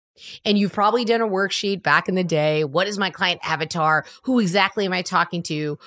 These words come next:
Her name is Jessica, and she's thirty-four, and she's got two dogs, and she lives here.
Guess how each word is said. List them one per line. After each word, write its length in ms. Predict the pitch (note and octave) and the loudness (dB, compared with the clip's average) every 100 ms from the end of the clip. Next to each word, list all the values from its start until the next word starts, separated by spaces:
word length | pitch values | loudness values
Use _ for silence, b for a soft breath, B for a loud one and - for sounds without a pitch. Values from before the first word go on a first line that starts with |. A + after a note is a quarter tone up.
| B - | B -2
Her 300 | B3 B3+ A#3 | 2 4 2
name 340 | G#3 G#3 G3+ | 2 0 0
is 180 | G#3 E3+ | 0 -2
Jessica, 600 | - F3+ E3 D#3+ E3+ E3 | -2 -2 -2 0 2 2
and 140 | E3 E3 | 0 -2
she's 300 | C#4 A#3 - | -2 -2 0
thirty-four, 760 | A3 G3 F#3+ - F#3 F3 D#3+ | 0 2 -2 -2 2 2 2
and 160 | D#3+ E3 | 0 -4
she's 220 | C#4 G3+ | -4 0
got 260 | G3+ F#3+ | 2 2
two 200 | - G3 | 0 -2
dogs, 500 | F3 E3+ D#3+ D#3+ D#3+ | 2 4 6 4 -2
and 120 | D3+ D3+ | -8 -6
she 140 | G#3+ | -4
lives 240 | F3 D#3 | -2 -4
here. 220 | E3+ C#3+ | -2 -4